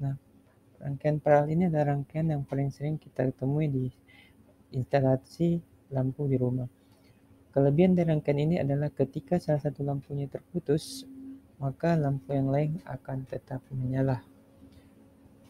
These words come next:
Pada rangkaian ini, arus listrik terbagi-bagi untuk masing-masing lampu. Yang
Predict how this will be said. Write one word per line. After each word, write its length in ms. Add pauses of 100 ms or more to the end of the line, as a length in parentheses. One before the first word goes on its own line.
(2000)
Pada 240
rangkaian 240
ini, 400 (880)
arus 320
listrik 400 (960)
terbagi-bagi 880 (160)
untuk 320
masing-masing 800 (1200)
lampu. 320 (1800)
Yang 80